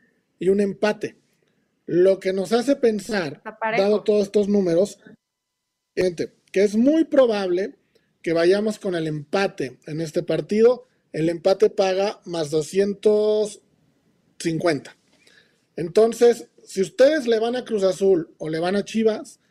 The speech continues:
Speaker 1: lo recomendable aquí es tomar el empate y la doble oportunidad hacia el equipo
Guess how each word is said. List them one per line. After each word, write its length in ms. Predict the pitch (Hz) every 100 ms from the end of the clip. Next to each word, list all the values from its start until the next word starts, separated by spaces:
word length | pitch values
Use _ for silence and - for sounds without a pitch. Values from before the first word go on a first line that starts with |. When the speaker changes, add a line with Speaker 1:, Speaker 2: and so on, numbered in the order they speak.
| _ _ -
Speaker 1:
lo 140 | 165
recomendable 640 | 170 165 175 175 196 220 220
aquí 160 | 220
es 120 | 208
tomar 260 | - 175 214
el 100 | 233
empate 460 | 226 214 214 214 220
y 40 |
la 80 | 170
doble 200 | 170 196
oportunidad 760 | 190 170 156 165 165 175 202 _ _ _ -
hacia 240 | 151 143 160
el 80 | 165
equipo 640 | 156 - 196 202 214 -